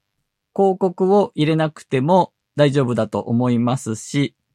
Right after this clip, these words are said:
広告が入らないことを売りにしている面もあるので、今後広告が入る可能性も低いと思います。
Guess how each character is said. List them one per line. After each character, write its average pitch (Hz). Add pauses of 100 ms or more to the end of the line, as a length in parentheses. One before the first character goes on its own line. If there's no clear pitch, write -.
(120)
広 180
告 170
が 165
入 175
ら 175
な 156
い 151
こ 143
と 175
を 160 (320)
売 139
り 143
に 131
し -
て 139
い 131
る 127
面 135
も 107
あ 127
る 123
の 107
で、 135 (880)
今 190
後 202 (160)
広 160
告 151
が 147
入 165
る 135
可 151
能 160
性 165
も 190 (180)
低 -
い 135
と - (140)
思 123
い 107
ま 98
す。 -